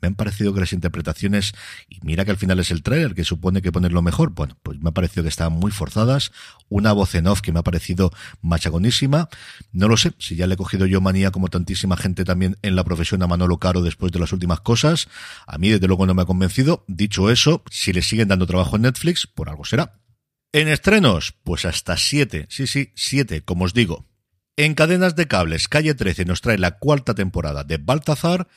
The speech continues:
A X N hace lo propio con la décima ya de Candice Renoir, Prime Video nos trae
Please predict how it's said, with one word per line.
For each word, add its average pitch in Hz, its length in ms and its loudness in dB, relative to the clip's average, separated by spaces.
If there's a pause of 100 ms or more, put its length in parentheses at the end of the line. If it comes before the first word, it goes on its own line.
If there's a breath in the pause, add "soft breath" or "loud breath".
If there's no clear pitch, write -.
(340 soft breath)
A 139 140 2
X 143 260 -2
N 90 180 2
hace 117 200 -2
lo 113 100 2
propio 90 300 -2
con 85 260 -2
la 78 140 -4
décima 120 560 -2
ya 71 260 -10
de 78 220 -8
Candice 87 480 -2
Renoir, 160 420 0 (320)
Prime 165 280 2
Video 87 260 2
nos 87 180 -2
trae 123 360 2